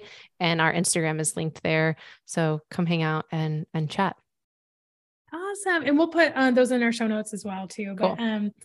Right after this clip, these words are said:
Speaker 2: this has been so great. What a great conversation. Thank you again so much for being on the show.
Speaker 1: Yeah, thank you. It was fun to, to think about all the different, different things. I, I, like I said, I've gotten kind of a surface level, uh, education on it. So it was fun to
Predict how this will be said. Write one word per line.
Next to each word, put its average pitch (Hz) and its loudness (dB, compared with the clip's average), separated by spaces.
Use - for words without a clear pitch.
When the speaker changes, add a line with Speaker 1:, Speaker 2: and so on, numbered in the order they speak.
Speaker 2:
this 262 -6
has 320 0
been 339 2
so 277 2
great. 233 2
What 254 2
a 285 0
great 254 4
conversation. 226 0
Thank 262 0
you 285 0
again 233 0
so 240 -2
much 240 0
for 240 -2
being 226 0
on 220 0
the 208 -2
show. 196 -6
Speaker 1:
Yeah, 226 8
thank 220 4
you. 240 6
It 220 6
was 185 -2
fun 175 0
to, 160 0
to 190 -2
think 175 2
about 170 0
all 165 4
the 170 2
different, 165 -2
different 180 -2
things. 185 4
I, 196 6
I, 180 -2
like 185 0
I 180 2
said, 175 2
I've 170 2
gotten 175 2
kind 170 -2
of 165 -2
a 170 0
surface 190 2
level, 240 6
uh, 208 6
education 226 2
on 233 4
it. 220 2
So 202 -2
it 165 -4
was 175 -8
fun 160 -2
to 165 0